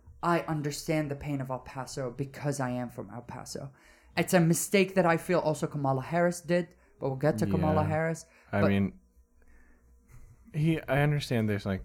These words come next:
Speaker 2: he gets some pain from it or whatever 'cause it's his hometown, but
Speaker 1: Some
Speaker 2: it wasn't, it wasn't targeted at him or people like him.
Speaker 1: Also, it, that message needs to stop. The message of, like, "Oh,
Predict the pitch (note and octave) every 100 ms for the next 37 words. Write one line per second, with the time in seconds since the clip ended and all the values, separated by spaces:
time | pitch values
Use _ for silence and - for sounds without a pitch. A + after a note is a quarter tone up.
0 | - G#2+ G#2 G2 - G2+ G2+ G2+ G#2 G#2
1 | - G#2+ G#2 G#2 - - G#2 G2+ F#2+ G2
2 | G2 G#2 G#2 G#2+ G2 F#2 G#2 G2+ G2 F#2
3 | G#2+ G2 G#2+ A2+ A#2 A2 A2+ A2 G#2+ F2+
4 | - _ - _ _ _ - - G#2 G2
5 | G#2 F#2 G2 F2+ F2 F2 E2+ E2 - -
6 | _ _ - _ - _ - G#2 F2 E2+
7 | F2 - F2+ F2 F2 - - G2+ - F#2
8 | F2 F2 F2 F2 F#2+ _ _ G#3+ A3 A#3
9 | - G3 D#3 - - - F3 A3 A3 A#3
10 | B3 F3+ F#3+ F#3+ F#3+ E3 - - C3 -
11 | - - _ _ - - F#3+ G3 G#3 G#3+
12 | G#3 F3 F3 E3 E3 D3 D3 - - -
13 | - _ - F#3+ D#3+ -